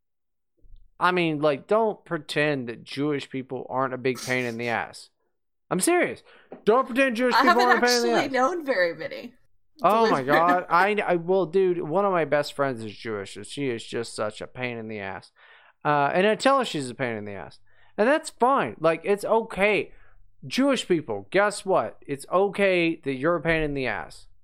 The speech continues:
Speaker 1: Nobody cares, except me, because you are a pain in the ass.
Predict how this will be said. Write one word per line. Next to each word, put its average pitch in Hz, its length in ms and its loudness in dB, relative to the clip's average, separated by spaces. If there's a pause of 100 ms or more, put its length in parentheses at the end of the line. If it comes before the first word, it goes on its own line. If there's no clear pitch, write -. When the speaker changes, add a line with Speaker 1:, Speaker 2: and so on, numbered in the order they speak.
(1200)
Speaker 1:
Nobody 196 460 0
cares, 107 600 -4 (200)
except 165 360 0
me, 143 260 0
because - 320 -14
you 170 100 2
are 139 140 2
a 123 40 -4
pain 131 200 -4
in 113 100 -8
the 110 100 -8
ass. 101 320 -8